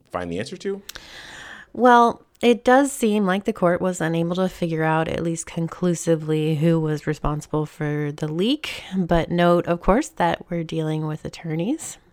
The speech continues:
Speaker 2: Uh, so the language here is very precise.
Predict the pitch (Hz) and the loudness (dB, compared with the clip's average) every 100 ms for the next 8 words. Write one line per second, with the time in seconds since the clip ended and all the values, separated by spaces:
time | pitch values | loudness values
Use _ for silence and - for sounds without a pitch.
0 | _ _ _ - 160 151 151 156 165 156 | _ _ _ -6 -4 -2 -4 -2 0 0
1 | 156 160 170 170 196 196 185 180 190 214 | 0 0 0 0 0 0 0 0 2 0
2 | 214 240 - 311 - - | 0 0 4 2 2 -4